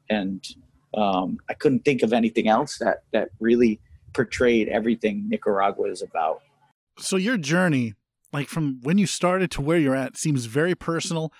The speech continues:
Speaker 2: and you bring elements of that to what you do.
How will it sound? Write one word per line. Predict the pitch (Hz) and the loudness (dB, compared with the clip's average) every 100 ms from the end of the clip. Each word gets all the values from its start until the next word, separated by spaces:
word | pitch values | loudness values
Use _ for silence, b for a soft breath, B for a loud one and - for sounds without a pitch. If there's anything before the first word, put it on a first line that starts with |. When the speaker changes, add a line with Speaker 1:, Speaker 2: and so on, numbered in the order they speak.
| b b b - | b b b -6
Speaker 2:
and | 131 123 123 120 - | -4 -4 -8 -12 -10
you | 135 | -10
bring | 120 110 143 160 156 - 147 | -10 -6 0 2 0 0 2
elements | 165 175 156 139 - - | 4 4 4 2 -2 -2
of | 147 147 139 | -2 -2 0
that | 139 131 - - | 0 0 -6 -4
to | 254 | 0
what | 190 147 - | 2 2 -2
you | 127 | -2
do. | 151 170 | 2 2